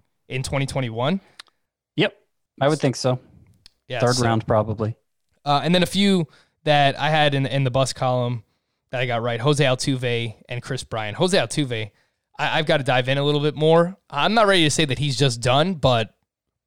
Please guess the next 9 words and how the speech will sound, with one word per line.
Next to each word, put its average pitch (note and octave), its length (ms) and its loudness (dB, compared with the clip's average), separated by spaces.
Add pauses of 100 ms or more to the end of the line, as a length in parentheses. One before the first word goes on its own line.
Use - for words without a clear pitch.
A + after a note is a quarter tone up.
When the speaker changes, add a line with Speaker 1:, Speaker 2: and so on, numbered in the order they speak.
(280)
Speaker 1:
I, A#2 200 -4 (100)
we A#2 240 -12 (360)
might C#3+ 280 0
Speaker 2:
Yeah. C#3 240 -4
Speaker 1:
be A2 100 -12
getting C3 280 -2
close A2+ 420 -4
to A2 240 -8
it. G2 140 -16